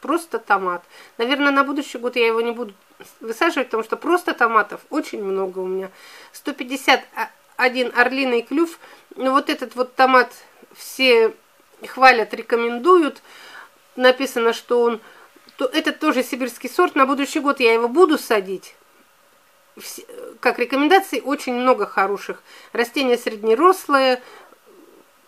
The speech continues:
метр двадцать, метр пятьдесят, требуют подвязки, пасынкования. Плоды малиново-розовые, вкусные,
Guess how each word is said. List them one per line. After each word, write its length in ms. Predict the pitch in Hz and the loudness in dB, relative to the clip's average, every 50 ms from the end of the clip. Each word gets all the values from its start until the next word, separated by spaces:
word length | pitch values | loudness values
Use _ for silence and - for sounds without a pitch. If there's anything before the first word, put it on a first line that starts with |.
| - _ _ _ _ _ _ _ - | -20 _ _ _ _ _ _ _ -2
метр 320 | 247 247 240 240 233 226 | 0 0 2 2 0 -2
двадцать, 460 | 214 233 247 240 247 - 233 - - | 2 4 4 4 4 2 -4 -4 -2
метр 240 | 220 220 220 220 202 | -2 0 0 -2 -4
пятьдесят, 680 | - - 214 196 196 233 220 - - 330 302 302 302 - | -6 -10 -12 -10 -8 -10 -10 0 4 4 4 4 2 -4
требуют 720 | - 247 254 233 208 208 214 214 208 202 196 - - - | -2 0 0 0 0 -2 -2 0 0 0 -2 -4 -12 -4
подвязки, 500 | - 233 220 214 226 240 226 - - - | -4 -4 -2 0 0 0 0 -2 -8 -14
пасынкования. 840 | - - 202 - - 214 202 - 233 226 233 285 302 302 277 247 | -14 -14 -10 -8 -8 -8 -2 2 4 6 6 6 4 4 2 -2
Плоды 320 | 247 - 240 247 233 240 247 | -2 0 0 0 0 2 2
малиново-розовые, 1040 | 240 240 240 254 254 262 247 226 208 202 202 196 208 220 220 208 208 202 190 190 185 | 6 6 6 6 4 2 2 0 0 0 -2 0 2 0 0 0 -2 -6 -8 -8 -10
вкусные, 640 | - - - 330 359 349 - 294 269 254 247 240 | -12 -8 -4 -2 -2 -2 -2 -2 0 0 -2 -2